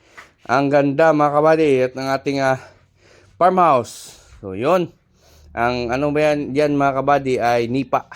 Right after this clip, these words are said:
Nipa hut. Nipa ang ginamit namin dyan mga kabady para kapag,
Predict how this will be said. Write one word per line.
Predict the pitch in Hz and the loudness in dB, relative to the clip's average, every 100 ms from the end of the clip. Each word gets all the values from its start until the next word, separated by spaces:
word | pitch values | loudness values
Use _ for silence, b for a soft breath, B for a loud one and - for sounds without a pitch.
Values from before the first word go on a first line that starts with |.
| B B | B B
Nipa | 107 120 - | -10 -10 -8
hut. | - 131 - _ _ _ b b _ | -6 -4 -6 _ _ _ b b _
Nipa | 143 165 165 180 160 | 0 0 0 0 2
ang | 156 143 - _ _ _ | -2 -4 -10 _ _ _
ginamit | 117 151 165 170 165 | -4 2 2 2 -2
namin | 147 151 147 | -2 -2 -2
dyan | 147 139 | -2 0
mga | 135 127 | -2 -2
kabady | 131 135 123 110 | 0 0 -2 -6
para | 117 123 120 120 | -4 0 -2 -2
kapag, | - 127 | -2 -2